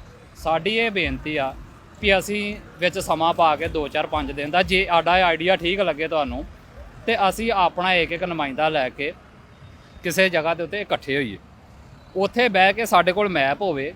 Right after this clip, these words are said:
ਕਿ ਇਸ ਇਲਾਕੇ ਦੇ ਆਹ ਆਹ ਪਿੰਡ ਹੜ੍ਹਾਂ ਦੀ ਮਾਰ ਹੇਠ ਆਏ ਆ, ਉਹਦੀ ਸਾਡੇ ਕੋਲ ਲਿਸਟ ਹੋਵੇ। ਉਸ ਲਿਸਟ ਦੇ ਵਿੱਚੋਂ ਅਸੀਂ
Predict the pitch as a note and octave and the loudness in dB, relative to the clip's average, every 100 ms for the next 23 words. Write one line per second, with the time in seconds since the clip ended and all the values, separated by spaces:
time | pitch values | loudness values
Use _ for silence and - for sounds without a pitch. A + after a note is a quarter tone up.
0 | - G#3 F3 E3+ E3+ G3 E3+ C3+ D#3+ F#3+ | -8 -2 2 2 2 2 2 2 0 0
1 | F3+ F3 G3 F3 F3+ E3+ C3+ B2+ D3+ C#3 | 2 4 4 4 2 0 -4 -4 -4 -2
2 | D3 D#3+ D#3+ C3 C3 D3+ G3+ D#3+ C#3 A2+ | -2 -2 -2 -2 -2 -4 -2 0 0 -2
3 | F#2 - - - - - E3+ A3+ A3+ G3 | -8 -20 -20 -20 -20 -8 -4 0 2 2
4 | G3+ G#3+ C#3+ C3+ G#3 F#3+ F3+ G#3+ - - | 2 -2 -4 -6 -2 -2 -2 -8 -18 -20
5 | - G#3 A#3+ A#3+ F3+ G3 - B3 A#3+ F#3 | -4 -2 0 -2 -4 -4 -4 -2 -2 -2
6 | D3 E3+ F#3+ F3 D#3+ F#3 F#3 G3 | -4 -6 -4 -4 -4 -4 -4 -4